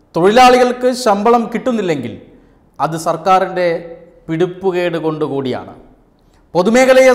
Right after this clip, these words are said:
സംരക്ഷിക്കുന്ന തൊഴിലാളി പാർട്ടി ഭരിക്കുന്ന സംസ്ഥാനമാണ് ഇതെന്നോർക്കണം. മറ്റു മൂന്ന് അംഗീകൃത സംഘടനകളെക്കാളും സർക്കാരിൽ സമ്മർദ്ദം ചെലുത്താൻ സാധിക്കുന്ന ഒരു സംഘടനയാണ് സി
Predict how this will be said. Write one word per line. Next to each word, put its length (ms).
സംരക്ഷിക്കുന്ന 600
തൊഴിലാളി 360
പാർട്ടി 360
ഭരിക്കുന്ന 500
സംസ്ഥാനമാണ് 840
ഇതെന്നോർക്കണം. 560
മറ്റു 200
മൂന്ന് 280
അംഗീകൃത 540
സംഘടനകളെക്കാളും 920
സർക്കാരിൽ 460
സമ്മർദ്ദം 460
ചെലുത്താൻ 400
സാധിക്കുന്ന 540
ഒരു 120
സംഘടനയാണ് 760
സി 140